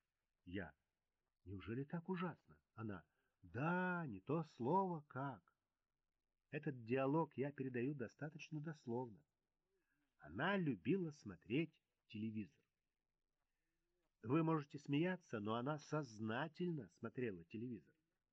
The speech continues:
Причем телевизоры раньше не как сейчас. Я включаю, и он сразу загорается. Тогда надо было ждать чуть ли не минуту, пока лампы нагреются. А Ленька уже напротив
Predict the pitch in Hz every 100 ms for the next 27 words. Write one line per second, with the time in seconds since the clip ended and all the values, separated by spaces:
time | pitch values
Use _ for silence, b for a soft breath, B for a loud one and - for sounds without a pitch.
0 | _ _ _ _ - - 180 170 165 185
1 | 240 175 143 123 127 123 95 - 104 127
2 | - 214 - 120 - 98 73 - 143 147
3 | - 117 120 190 208 202 170 117 110 -
4 | 127 120 110 98 143 123 185 190 180 -
5 | 143 - 113 101 110 170 175 139 170 143
6 | 127 156 135 98 87 120 147 151 151 _
7 | _ _ - 123 127 135 143 147 123 120
8 | - 101 110 - 110 101 107 127 147 131
9 | 135 113 92 98 113 117 110 - - 104
10 | B B B B B 156 233 214 185 170
11 | 180 180 185 139 131 107 92